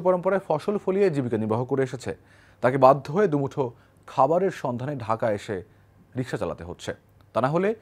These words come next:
করতে হচ্ছে দিনমজুরের কাজ। পরিবেশবিদরা বলছেন, বাড়তি এই মানুষ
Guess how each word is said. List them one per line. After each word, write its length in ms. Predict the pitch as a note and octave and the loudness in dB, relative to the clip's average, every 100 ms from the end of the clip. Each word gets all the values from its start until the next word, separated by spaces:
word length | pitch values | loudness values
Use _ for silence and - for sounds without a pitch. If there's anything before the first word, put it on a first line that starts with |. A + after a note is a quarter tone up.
| _ - | _ -8
করতে 180 | D#3 D3+ | -6 -4
হচ্ছে 160 | E3+ E3 D3 | -8 -6 -4
দিনমজুরের 440 | D3+ B2 F#2 - | -4 -4 -6 -4
কাজ। 120 | B2 E2+ - _ _ - | -4 -4 -14 _ _ 6
পরিবেশবিদরা 580 | F#3 A3+ A3+ G#3+ F#3 G#3+ | 8 8 6 2 4 8
বলছেন, 260 | G#3+ G#3+ D3+ E3+ - A#2 | 8 6 0 -2 -2 6
বাড়তি 240 | B2 - G#2 | 6 6 2
এই 60 | E3 | 4
মানুষ 200 | A#2+ F#3 | 4 2